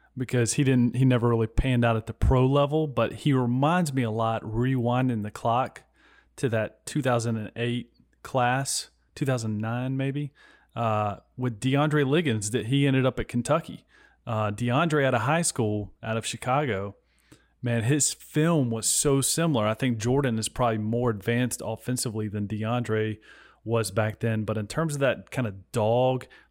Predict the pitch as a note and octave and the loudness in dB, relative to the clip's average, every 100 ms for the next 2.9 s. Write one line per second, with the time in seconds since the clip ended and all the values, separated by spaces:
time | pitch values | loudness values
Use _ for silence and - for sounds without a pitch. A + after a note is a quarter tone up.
0 | - G#2+ - - A#2+ A#2+ B2 B2 A2 G#2+ | -10 -6 -2 2 2 4 2 2 -2 -8
1 | F2+ A#2 A#2+ A#2+ B2 A2 - - - - | -6 -2 2 2 2 -2 -8 -20 -20 -20
2 | - _ _ - A2 G#2+ G2+ G2+ F#2+ | -20 _ _ -8 -4 -2 -2 -4 -8